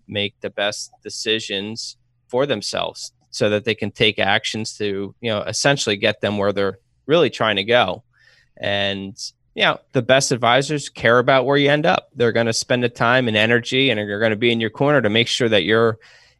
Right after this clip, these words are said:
implementing those small or big changes. But I think most of the time at the end of the day, it's a lot of just small little nudges that you need to change from a behavioral standpoint or, or maybe a product standpoint that really are gonna help you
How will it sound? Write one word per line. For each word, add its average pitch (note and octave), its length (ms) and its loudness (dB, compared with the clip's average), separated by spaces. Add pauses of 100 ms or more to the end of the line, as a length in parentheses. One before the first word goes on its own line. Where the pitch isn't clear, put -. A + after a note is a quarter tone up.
implementing A2+ 640 0
those G#2 340 0
small A2 420 4
or G#2 120 4
big A2 280 0
changes. A2+ 680 0 (540)
But A#2 340 4
I C3+ 120 4
think F3 320 0 (280)
most D3 320 4
of A3 60 -2
the G3 60 -4
time C3 240 2
at B2 100 0
the C#3+ 60 2
end C#3+ 160 2
of B2 40 -10
the C#3+ 80 4
day, G3 140 4
it's C3+ 140 -2
a C3+ 60 4
lot C#3+ 200 4
of D3 80 2
just C#3 300 -2
small C#3 340 4
little C3+ 220 2
nudges A#2 480 2
that - 240 -6
you A2 260 -2
need A2+ 220 -2
to G#2 80 -8
change A#2 440 0
from G#2+ 120 -2
a G#2 60 -2
behavioral A2 580 -2
standpoint A2+ 680 -4
or, G2 260 -4
or G2 280 -6
maybe G2+ 240 -6
a F#2 60 -6
product A2+ 420 2
standpoint A2+ 720 -4 (400)
that A#2 140 -2
really C#3 240 2
are B2 60 0
gonna A#2 180 -2
help - 340 0
you A2 340 -2